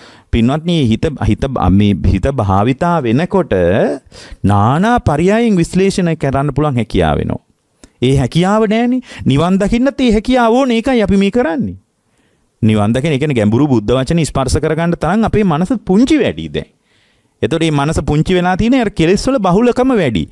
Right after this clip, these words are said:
කෙලෙස් වැඩි, ධර්මයට හිත පොඩි. එතකොට ධර්මයේ සීමාව වැඩි කරගන්න තමයි අර කෙලෙස් අඩු කරලා, අඩු කරලා අරමුණු මත කෙලෙස් හදන්න නැතුව හිත සංසුන් කරලා අපිට තව වෙන වැඩක් තියෙනවා කරන්න.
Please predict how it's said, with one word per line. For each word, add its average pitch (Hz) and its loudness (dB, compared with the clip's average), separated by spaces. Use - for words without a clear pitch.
කෙලෙස් 131 0
වැඩි, 139 0
ධර්මයට 160 0
හිත 226 0
පොඩි. 233 0
එතකොට 143 0
ධර්මයේ 127 2
සීමාව 175 0
වැඩි 127 0
කරගන්න 185 -2
තමයි 226 0
අර 208 -4
කෙලෙස් 160 -4
අඩු 131 -2
කරලා, 160 -2
අඩු 139 -4
කරලා 165 -2
අරමුණු 151 -2
මත 160 -4
කෙලෙස් 151 0
හදන්න 156 0
නැතුව 185 0
හිත - -2
සංසුන් 170 0
කරලා 123 -2
අපිට - -2
තව 127 0
වෙන 117 0
වැඩක් 92 0
තියෙනවා 220 -2
කරන්න. 233 -4